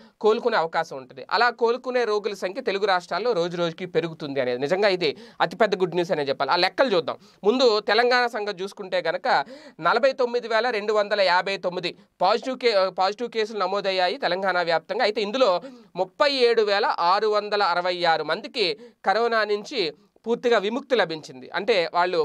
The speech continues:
పూర్తిగా కరోనా నుంచి కోలుకుని నార్మల్ అయిపోయారు. వాళ్ళ రిపోర్ట్స్ అన్నీ కూడా నెగిటివ్ వచ్చేసినాయి. అయితే దీంతో తెలంగాణలో కరోనా రికవరీ శాతం ఒక్కసారిగా డెబ్బై ఆరు శాతానికి చేరుకుంది. ఇందులో పదిహేను వేల మంది, అంటే మరొక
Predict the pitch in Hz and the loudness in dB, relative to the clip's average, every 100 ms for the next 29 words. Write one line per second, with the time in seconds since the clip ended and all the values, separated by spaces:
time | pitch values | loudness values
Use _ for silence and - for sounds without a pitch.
0 | 147 214 208 240 226 185 202 208 202 202 | -2 -8 -4 -2 0 0 0 -2 -6 -6
1 | 196 196 208 220 175 160 185 170 143 139 | -6 -4 -4 -4 0 0 0 -2 -2 -2
2 | 123 123 151 147 170 180 175 160 160 156 | -4 -2 -4 -4 -4 -2 -2 -4 -4 -2
3 | 226 170 208 - 175 202 226 165 147 139 | -2 -4 -14 -2 0 2 2 2 0 -6
4 | - 123 247 - - 254 285 269 - _ | -8 -14 -16 -4 0 2 2 0 -4 _
5 | _ _ _ - 180 208 240 - 269 - | _ _ _ -8 0 2 2 2 2 0
6 | - 185 214 214 202 196 202 262 247 185 | 0 2 4 2 2 2 2 -2 -2 0
7 | 202 208 202 185 - 220 220 208 185 170 | 0 2 0 0 -2 -4 -4 -4 -2 -2
8 | 254 165 214 190 180 185 175 127 247 247 | -2 -4 -4 -2 -2 0 0 -2 -10 -20
9 | _ 180 175 262 262 240 214 196 202 208 | _ -2 2 2 4 2 2 -2 -2 -4
10 | 180 196 175 185 180 202 - - - 226 | -6 -8 -6 -6 -4 -4 -6 -16 -10 -6
11 | 294 254 214 214 208 240 247 233 220 240 | 0 4 4 2 -2 0 0 0 2 2
12 | 269 233 202 170 - 214 226 185 170 190 | 2 0 -2 -6 -6 -4 -2 -2 -2 -4
13 | 226 | -2